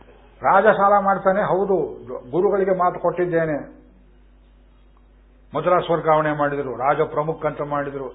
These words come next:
"ನನಗೆ ಬೇಡಪ್ಪ ಆ ಪದವಿ." "ಇಲ್ಲ, ನೀವು ಒಪ್ಕೊಳ್ದೇ ಇದ್ರೆ ನಾವು ನಿಮ್ಗೆ ಅನ್ಯಾಯ ಮಾಡಿದ್ದೇವೆ" ಅಂತ ನಮ್ಮ ಮೇಲೆ ಜನ ಆಕ್ರೋಶ ಮಾಡ್ತಾರೆ. "ಹಾಗಿದ್ರೆ ಹೋಗ್ತೇನೆ, ಸಂಬಳ ತಗೋಬೇಕು, ನನಗೆ ಸಂಬಳ ಬೇಡ." ತಗೊಳ್ಳೇಬೇಕು ಅಂತ ಬಲಾತ್ಕಾರ ಮಾಡಿದ್ರು. "ಹಾಗಿದ್ರೆ ಒಂದು ರೂಪಾಯಿ ಸಂಬಳ ಕೊಡಿ, ಒನ್ ರುಪಿ."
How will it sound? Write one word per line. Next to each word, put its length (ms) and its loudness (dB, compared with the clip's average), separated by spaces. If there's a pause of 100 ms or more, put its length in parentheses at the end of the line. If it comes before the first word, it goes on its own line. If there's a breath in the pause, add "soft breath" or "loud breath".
"ನನಗೆ 180 -10
ಬೇಡಪ್ಪ 400 -2
ಆ 80 -2
ಪದವಿ." 440 -12 (320 loud breath)
"ಇಲ್ಲ, 140 0
ನೀವು 200 2
ಒಪ್ಕೊಳ್ದೇ 440 4
ಇದ್ರೆ 140 2
ನಾವು 180 -2
ನಿಮ್ಗೆ 220 -6
ಅನ್ಯಾಯ 280 -2
ಮಾಡಿದ್ದೇವೆ" 480 -2
ಅಂತ 140 -6
ನಮ್ಮ 140 -6
ಮೇಲೆ 140 -4
ಜನ 140 -4
ಆಕ್ರೋಶ 480 -6
ಮಾಡ್ತಾರೆ. 480 -2 (320 loud breath)
"ಹಾಗಿದ್ರೆ 380 -2
ಹೋಗ್ತೇನೆ, 560 -4 (360 soft breath)
ಸಂಬಳ 280 2
ತಗೋಬೇಕು, 800 0
ನನಗೆ 200 -2
ಸಂಬಳ 300 2
ಬೇಡ." 200 2 (1080 soft breath)
ತಗೊಳ್ಳೇಬೇಕು 760 6
ಅಂತ 100 0
ಬಲಾತ್ಕಾರ 460 4
ಮಾಡಿದ್ರು. 520 4
"ಹಾಗಿದ್ರೆ 680 -4
ಒಂದು 160 -2
ರೂಪಾಯಿ 260 0
ಸಂಬಳ 220 -4
ಕೊಡಿ, 480 -10
ಒನ್ 120 -2
ರುಪಿ." 200 -10